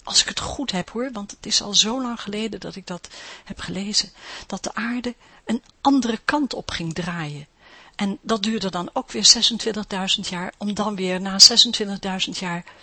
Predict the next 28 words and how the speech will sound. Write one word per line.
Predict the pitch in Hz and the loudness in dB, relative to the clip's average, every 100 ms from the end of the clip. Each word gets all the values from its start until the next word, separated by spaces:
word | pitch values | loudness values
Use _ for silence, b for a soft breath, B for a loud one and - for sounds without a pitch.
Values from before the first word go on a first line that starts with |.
| - | -12
terug | - 214 - | -6 -6 -6
te | 170 | -8
draaien. | 156 160 156 151 - B B B B B | -8 -8 -8 -12 -16 B B B B B
Ik | - - | -10 -2
weet | 180 170 | -2 -2
dat | 175 | -4
niet | 196 190 | -2 8
zeker | - 233 233 - | 10 10 6 0
hoor. | 156 180 - B B B - | -6 -8 -10 B B B -6
Ehm, | 196 180 185 - _ _ _ _ _ _ _ _ _ _ _ _ _ _ _ _ _ _ _ _ _ _ _ _ _ _ _ _ _ _ | -2 -2 -4 -10 _ _ _ _ _ _ _ _ _ _ _ _ _ _ _ _ _ _ _ _ _ _ _ _ _ _ _ _ _ _
het | - - | -12 -10
kan, | - 190 226 - _ _ _ _ _ - | -8 -8 -10 -14 _ _ _ _ _ -12
het | - | 0
zou | - 170 | 0 0
kunnen. | - 196 214 208 _ _ _ _ b b b b | -10 -10 -10 -14 _ _ _ _ b b b b
Maar... | - 202 214 254 - _ | -8 -6 -6 -8 -14 _
Waarom | - 180 190 175 | -6 -4 -2 0
zouden | 196 233 226 | 0 0 -6
wij | 208 202 | -8 -8
ons | 208 202 | -4 0
daarover | - 185 - 190 - | 0 -2 -10 -12 -12
druk | - 202 - | -12 -14 -14
maken? | 170 147 - 202 B B B | -16 -16 -18 -20 B B B
Het | - - | -10 -10
gebeurt | 143 135 185 240 277 - - | -10 -8 -6 -6 -10 -14 -14
zoals | - 185 180 - | -10 -8 0 0
het | 190 | 0
gebeurt. | - 170 180 165 131 - | -10 -10 -10 -10 -14 -18